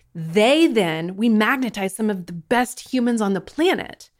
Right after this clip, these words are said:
They then pour out their beautiful heart and soul into their work that gets felt by our customers. And that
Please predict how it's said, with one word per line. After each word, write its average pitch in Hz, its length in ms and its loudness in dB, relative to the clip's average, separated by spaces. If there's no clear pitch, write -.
They 269 400 2
then 214 680 -2
pour 320 440 -2
out 226 360 -4
their 240 400 0
beautiful 233 500 0
heart 202 360 -2
and 185 160 -4
soul 226 440 0
into 196 320 -2
their 240 320 2
work 160 460 -6
that 233 220 -2
gets 247 360 -2
felt - 460 -2
by 208 400 0
our 202 380 -4
customers. - 1000 -10
And 240 400 2
that 247 340 0